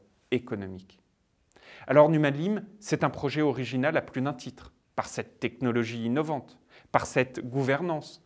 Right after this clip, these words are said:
associant tous les maillons de la chaîne, mais aussi par cette éthique avec la mise en place d'un comité scientifique. Le gouvernement soutient pleinement cette démarche.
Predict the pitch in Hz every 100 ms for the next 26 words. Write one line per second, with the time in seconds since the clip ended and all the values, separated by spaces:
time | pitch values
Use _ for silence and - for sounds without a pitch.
0 | _ - 113 139 127 123 113 - 196 185
1 | 131 117 120 110 117 156 - 127 123 -
2 | - - - 139 165 165 196 202 - -
3 | 147 135 151 147 170 - 113 - - _
4 | - 127 135 135 123 123 120 - 160 160
5 | 131 123 120 127 123 131 127 - - 110
6 | _ _ _ _ - - - 170 202 170
7 | 151 131 131 127 131 - - - - 160
8 | 156 156 - _ - 147 131 131 131 113
9 | 101 107 98 92 -